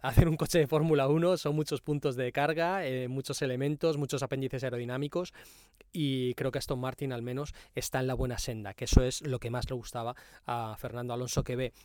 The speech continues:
el dibujo global más que el dibujo particular. Veis, ¿no? El trabajo.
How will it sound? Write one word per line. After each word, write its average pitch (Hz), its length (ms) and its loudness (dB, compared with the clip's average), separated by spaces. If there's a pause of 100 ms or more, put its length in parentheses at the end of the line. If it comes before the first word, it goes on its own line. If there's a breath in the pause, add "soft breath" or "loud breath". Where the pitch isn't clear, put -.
(160 loud breath)
el 143 180 0
dibujo 160 400 8
global 151 460 2 (240 loud breath)
más 147 220 -2
que 185 100 0
el 165 100 2
dibujo 151 280 2
particular. 127 600 -2 (220)
Veis, 143 280 -2
¿no? 147 180 2
El 165 80 -2
trabajo. 127 520 -2